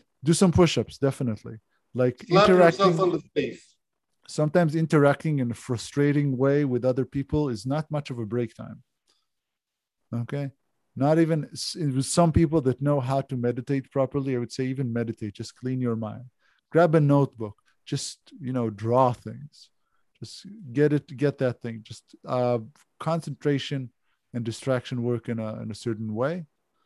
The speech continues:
Speaker 1: So, yeah. So motivation, if we get the not motivated part, I'd go with you. Higher purpose. I'm distracted. Remove distractions. Put yourself in a position where you could concentrate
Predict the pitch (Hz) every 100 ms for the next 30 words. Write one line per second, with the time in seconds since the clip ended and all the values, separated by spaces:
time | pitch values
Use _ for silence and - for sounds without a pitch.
0 | _ _ _ _ _ - - 139 139 135
1 | 139 165 139 139 98 87 _ - 117 123
2 | 156 160 156 156 - 175 170 147 _ -
3 | 117 131 113 131 127 - 123 113 110 127
4 | 123 - 123 127 139 139 135 165 226 -
5 | _ _ _ _ _ _ _ 180 - 123
6 | 120 113 123 117 113 113 131 131 139 135
7 | 123 - - - - _ _ _ _ _
8 | - 120 117 110 - 156 156 - 180 -
9 | - 117 135 147 143 - 151 147 - 170
10 | - - - 160 170 147 165 170 - -
11 | 120 110 110 131 - 170 151 117 113 117
12 | 127 113 - _ - 131 131 - 139 156